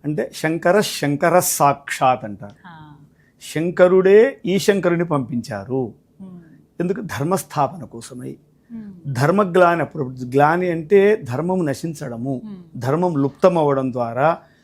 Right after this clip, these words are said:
Speaker 2: Hmm.
Speaker 1: అనేకమైన నష్టాలు జరుగుతాయి. ధర్మము అంటే మంచి, ధర్మం అంటే నియమము.
Speaker 2: Hmm.
Speaker 1: ధర్మము ఆచరణ లేకపోతే ఆ యుగానికి అనేకమైన ఇబ్బందులు వస్తాయి,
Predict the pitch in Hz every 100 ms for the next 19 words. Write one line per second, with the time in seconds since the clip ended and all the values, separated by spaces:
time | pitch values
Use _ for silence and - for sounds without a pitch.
0 | 196 185 127 160 175 165 127 107 - 139
1 | 120 110 110 - 123 - _ _ _ _
2 | _ - 143 160 196 208 208 220 185 180
3 | 196 135 139 190 - _ 139 135 185 185
4 | 175 160 185 147 143 147 135 143 123 _
5 | _ 226 220 123 139 180 208 208 135 143
6 | 151 180 170 147 139 131 117 113 - 165
7 | 220 - _ _ _ 131 135 131 127 156
8 | 156 147 131 190 123 151 147 147 127 120
9 | 135 123 117 - - 123